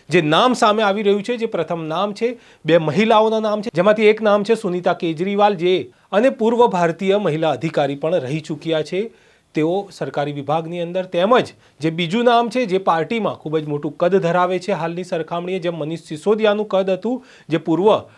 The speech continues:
દિલ્હીના ડેપ્યુટી મુખ્યમંત્રી હતા, તે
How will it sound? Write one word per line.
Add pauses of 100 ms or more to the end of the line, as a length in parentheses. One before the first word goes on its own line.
(240)
દિલ્હીના
ડેપ્યુટી (220)
મુખ્યમંત્રી
હતા,
તે